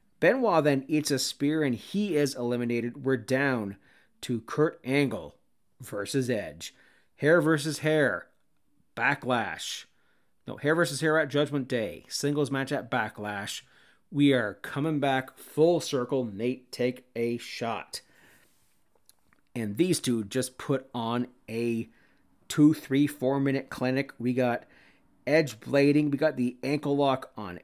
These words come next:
Edge a couple of times. A belly to belly by both wrestlers onto each other. We then get a rest hold where, uh, Kurt Angle can land in the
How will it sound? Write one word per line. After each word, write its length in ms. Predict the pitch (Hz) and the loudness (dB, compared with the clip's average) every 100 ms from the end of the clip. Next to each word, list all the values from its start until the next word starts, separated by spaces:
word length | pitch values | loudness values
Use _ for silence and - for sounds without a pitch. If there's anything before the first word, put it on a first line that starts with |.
| _ | _
Edge 320 | 123 131 127 - | 0 0 0 -6
a 80 | 101 | -12
couple 380 | - 147 - | -4 -4 -2
of 60 | 131 | -4
times. 440 | - 131 131 135 - | -2 0 0 -2 -4
A 120 | 104 | -10
belly 340 | 101 175 180 151 | -4 0 0 2
to 100 | 123 | 0
belly 320 | 127 120 131 | 0 2 0
by 220 | 113 104 92 - | -2 -6 -8 -2
both 300 | 135 208 - | 2 4 2
wrestlers 480 | 123 107 - 117 120 - | -2 -2 -4 -6 -6 -10
onto 420 | 117 143 190 127 98 | -4 -2 -2 -4 -6
each 200 | 90 - | -8 -10
other. 340 | 85 107 139 - _ _ _ _ _ _ | -6 -6 -6 -12 _ _ _ _ _ _
We 120 | - | 0
then 220 | 220 208 185 | 6 6 6
get 220 | 151 151 | 4 2
a 100 | 139 | -2
rest 340 | 117 123 127 - | 2 2 2 2
hold 420 | 131 127 131 131 - _ _ _ _ _ | 4 6 6 2 -10 _ _ _ _ _
where, 460 | - 117 113 107 104 | -4 -2 0 0 -2
uh, 80 | 104 | -4
Kurt 260 | - 151 | 0 2
Angle 240 | 139 139 139 | 4 2 0
can 360 | 147 139 131 - _ _ - | 0 -2 -2 -8 _ _ -8
land 400 | 123 143 147 135 | -4 0 0 2
in 360 | 127 123 120 123 _ | 0 0 -6 -8 _
the 160 | - 101 | -12 -12